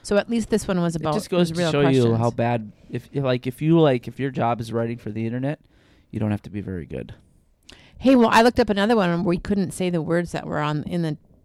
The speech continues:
Speaker 1: quiz on, like, out, out loud. So at least this one was clean.
Speaker 2: There you go.
Speaker 1: I know.
Speaker 2: There you go. What's your ideal, uh,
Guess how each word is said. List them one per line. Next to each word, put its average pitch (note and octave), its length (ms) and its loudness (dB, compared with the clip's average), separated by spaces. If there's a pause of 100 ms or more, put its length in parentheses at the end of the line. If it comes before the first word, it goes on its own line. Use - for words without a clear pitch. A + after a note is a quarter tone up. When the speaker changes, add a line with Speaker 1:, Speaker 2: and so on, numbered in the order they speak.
(360)
Speaker 1:
quiz F3 260 -4
on, - 380 -8
like, D3+ 240 -8
out, D3+ 300 -8
out E3+ 180 -8
loud. D#3 440 -10 (360)
So F#3 400 -10
at - 80 -10
least F#3+ 160 -6
this F3+ 160 -10
one D#3+ 140 -6
was D3+ 140 -10
clean. D3 340 -10 (640)
Speaker 2:
There G#2+ 120 -4
you G#2 100 -2
go. B2 260 -2 (560)
Speaker 1:
I E3+ 60 -4
know. E3+ 220 -4 (520)
Speaker 2:
There A2 160 -8
you A2 80 -6
go. A#2 240 -4 (720)
What's D3+ 220 0
your F3+ 120 6
ideal, C#3 680 6 (1120)
uh, G#2+ 760 2